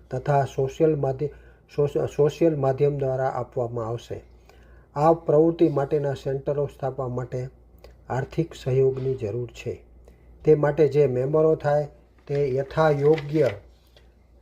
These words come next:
શક્તિ અને ઈચ્છા મુજબ આર્થિક સહયોગ આપી મેમ્બર બની શકે છે. જે મેમ્બર થાય, તે આ કાઉન્સેલિંગ સેન્ટરનો પહેલો અને સીધો લાભ મળશે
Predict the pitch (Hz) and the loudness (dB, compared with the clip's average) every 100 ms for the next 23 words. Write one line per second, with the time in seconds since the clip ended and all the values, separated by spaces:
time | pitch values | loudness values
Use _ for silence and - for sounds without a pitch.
0 | _ - - 139 - - 170 170 147 143 | _ -20 -4 -4 -4 2 6 6 2 -4
1 | 135 143 170 147 135 123 104 - 135 135 | -4 -2 -2 0 -2 -2 -6 -10 -10 -8
2 | - 160 - 139 139 139 123 120 139 123 | -6 -6 -6 -4 -2 -2 -6 -4 -6 -2
3 | 123 131 127 113 120 131 127 - 127 - | -4 -4 -6 -6 -6 -6 -10 -8 -10 -8
4 | 117 - - - - - - - - 147 | -10 -10 -14 -20 -20 -20 -20 -20 2 6
5 | 170 139 135 151 156 - 147 151 151 - | 6 4 -2 -2 -4 -2 -2 -2 -4 -6
6 | 147 - 131 - 131 143 - 143 147 139 | -6 -4 -8 -8 -6 -6 -6 -6 -6 -6
7 | 139 131 135 131 127 120 123 131 135 127 | -10 -8 -8 -6 -6 -4 -4 -4 -4 -4
8 | 120 - 120 139 127 120 120 123 - - | -8 -10 -8 -4 -2 -2 -6 -8 -20 -12
9 | 110 127 - 95 | -8 -8 -8 -12